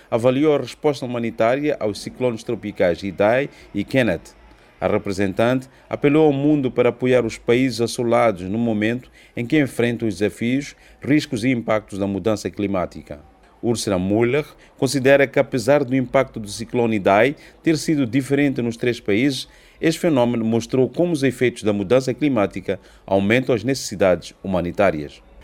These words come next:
O plano de resposta humanitária para Moçambique é de quatrocentos e quarenta milhões de dólares norte-americanos, incluindo a resposta aos ciclones Idai e Kenneth e a seca predominante no sul do país. Já o Zimbábue, país também afetado pelo Idai,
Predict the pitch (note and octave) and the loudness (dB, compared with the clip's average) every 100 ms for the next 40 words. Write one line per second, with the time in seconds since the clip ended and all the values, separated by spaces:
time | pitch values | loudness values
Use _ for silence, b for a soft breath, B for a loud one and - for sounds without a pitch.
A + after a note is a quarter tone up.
0 | - - D3+ E3 D3+ C#3+ B2 - B2+ B2 | -14 -6 0 2 2 -2 -2 -2 -2 -2
1 | A#2 A2 G#2+ G2 F#2 G2 F#2 - F#2 D2 | -6 -2 -2 -2 -4 -6 -8 -8 -8 -8
2 | C#2+ - - G2 F#2 F2 - - G2 - | -16 -20 -6 -2 -2 -4 -6 -2 -2 0
3 | E3+ D3+ C3+ B2+ A#2+ B2 G#2+ G#2 G#2 F#2 | -4 -4 0 0 0 -2 -2 -2 -2 0
4 | G#2 G2+ F2 A2+ A#2 G2+ F#2 E2+ F#2+ A2 | 2 2 0 -2 -4 -4 -8 -4 -4 -4
5 | B2 B B B C#3 D3+ C3+ B2 A2 G2 | -8 B B B -2 2 2 2 0 0
6 | - G#2+ - F#2+ - F#2+ G2 F#2 E2+ - | 0 0 0 -8 -10 -6 -2 -2 -4 -6
7 | G#2 G2+ B2 E3+ G2 G2+ G#2+ A#2+ B2+ b | -2 2 2 2 -2 -2 -2 -2 -4 b
8 | b B2 B2+ - A2+ G#2 A2 G2 G#2 F#2+ | b 0 2 2 2 2 -2 -2 -2 0
9 | F#2 F2+ E2 F2+ F2 - F#2 E2+ - F2 | 0 -2 -4 -6 -4 -4 -4 -4 0 0
10 | F2 D2+ - - - _ b - F#2+ D3+ | 0 -4 -12 -20 -20 _ b -8 0 2
11 | C#3 C3+ C3+ A2+ E2+ E2+ - G#2 A#2+ - | 2 0 2 2 2 -2 0 0 0 -2
12 | A2+ A#2 A2+ A2+ - A2 F#2 E2+ - G2 | 2 0 2 -2 2 2 0 -4 -4 -4
13 | G2+ F2 A2 C3 | -2 2 2 2